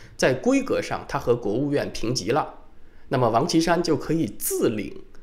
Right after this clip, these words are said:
国家监察委员会的负责人，同时留任政治局常委。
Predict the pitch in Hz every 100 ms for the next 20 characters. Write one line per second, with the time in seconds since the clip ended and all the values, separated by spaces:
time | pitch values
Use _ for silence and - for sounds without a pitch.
0 | - 123 131 127 123 135 139 - 110 123
1 | - - - 127 107 - 123 110 104 98
2 | - - - - - - 143 165 131 123
3 | 110 127 117 110 120 117 110 117 - 107
4 | 120